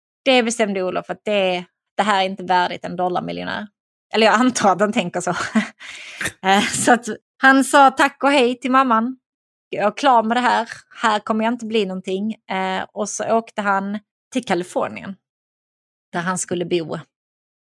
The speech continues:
Han hyrde in sig på ett kontor. Där han sov på det här kontoret då och jobbade utifrån. Han, eh, bodde där i ett år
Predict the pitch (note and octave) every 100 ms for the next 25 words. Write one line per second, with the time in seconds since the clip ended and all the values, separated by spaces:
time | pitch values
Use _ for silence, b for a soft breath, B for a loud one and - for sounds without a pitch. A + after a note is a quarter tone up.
0 | _ - C4 A#3 G#3+ G#3+ G#3+ G#3+ G#3 G3
1 | F#3+ F#3 F3+ F3+ F3 - F#3 F#3 F#3 D4
2 | - - _ _ _ _ _ _ _ _
3 | _ _ _ G#3 F#3+ F#3 F3+ E3+ D#3 -
4 | _ _ _ - - E3 F3+ C#4+ D#4+ _
5 | _ _ _ _ G#3 F#3 F3+ F3+ F#3 G3
6 | E3+ F3+ E3+ F3 - F#3 F#3+ F#3+ F#3 -
7 | F3+ - F3+ - F3 - B3 A3+ G#3 G3
8 | G3 G3 G3 G3 G3 F#3+ F#3+ _ _ _
9 | _ _ _ _ _ _ _ _ - C#4
10 | A3+ G#3+ A#3 G3 F#3 - _ G3 F3+ -
11 | B3 A3+ _ - - B3 G3 E3+